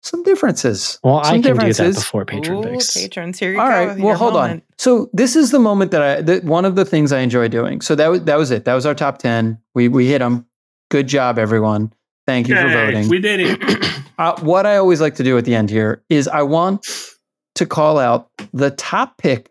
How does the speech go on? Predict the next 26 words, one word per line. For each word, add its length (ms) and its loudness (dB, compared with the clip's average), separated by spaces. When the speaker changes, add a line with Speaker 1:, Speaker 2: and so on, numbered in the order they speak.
Speaker 1:
from 340 -2
each 200 -2
of 80 0
our 160 2
lists 680 -2
that 160 0
was 180 0
not 460 0
discussed 640 -2
already, 420 0
let's 240 -4
say. 300 -2
Uh, 360 0
Speaker 4:
Ah. 40 -20
Speaker 1:
Rachel, 380 2
I'm 80 0
gonna 140 2
let 180 0
you 80 -2
go 100 2
first. 480 -2
Your 180 2
Speaker 3:
Mm-hmm. 80 2
Speaker 1:
number 260 2
seven 400 0
movie 460 2